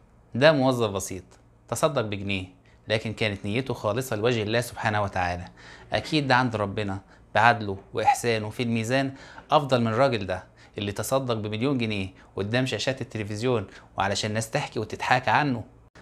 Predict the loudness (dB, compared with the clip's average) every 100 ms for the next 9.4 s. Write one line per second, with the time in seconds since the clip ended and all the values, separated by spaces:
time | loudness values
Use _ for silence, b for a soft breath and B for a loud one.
0 | 2 6 8 8 8 6 2 0 0 0
1 | 0 -2 -2 -2 -2 -6 -6 -2 -2 -2
2 | -2 -4 -4 -2 -2 -4 -6 -2 0 -2
3 | -2 0 0 2 0 0 2 2 2 4
4 | 2 0 -8 -4 0 0 -2 -2 -2 -2
5 | -2 -2 -4 -2 0 0 0 -2 0 0
6 | 0 -2 -4 -10 -20 B 4 6 6 4
7 | 2 2 0 0 0 0 0 0 -2 -2
8 | -2 0 -2 -2 -4 -2 -2 0 -2 -2
9 | -4 -4 -6 -8